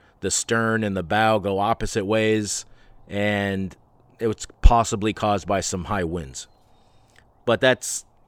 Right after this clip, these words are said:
nor the point or the issue, because that motherfucker was stuck,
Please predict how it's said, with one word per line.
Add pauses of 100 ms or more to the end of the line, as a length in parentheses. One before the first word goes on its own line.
(540)
nor
the
point
or
the
issue,
because (140)
that
motherfucker
was
stuck,